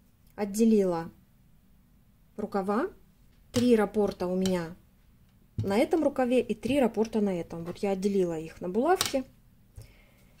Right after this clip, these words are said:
и начала вывязывать росток. Значит, у меня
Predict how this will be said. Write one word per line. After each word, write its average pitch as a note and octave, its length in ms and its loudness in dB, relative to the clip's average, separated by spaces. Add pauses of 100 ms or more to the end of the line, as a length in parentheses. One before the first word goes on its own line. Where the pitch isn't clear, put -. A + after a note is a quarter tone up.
(260)
и F4 240 2 (300)
начала G#3+ 500 0
вывязывать G3+ 720 0
росток. G3+ 560 -6 (1300)
Значит, G#3+ 380 -2
у A#3+ 60 4
меня A#3+ 400 6